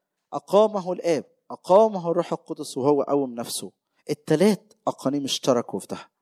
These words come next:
عشان كده يسوع قام بقوة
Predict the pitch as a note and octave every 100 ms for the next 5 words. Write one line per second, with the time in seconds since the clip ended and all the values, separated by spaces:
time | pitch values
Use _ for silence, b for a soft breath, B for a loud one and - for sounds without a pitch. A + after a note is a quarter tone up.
0 | _ _ _ _ _ _ _ _ _ _
1 | - A#2+ G3+ G3+ E3+ A2 B B B D3
2 | - A#3 F#3+ G#2 - _ _ _ _ _
3 | _ _ _ _ _ _ _ _ _ _
4 | _ - G#3 F3 C3+ - D3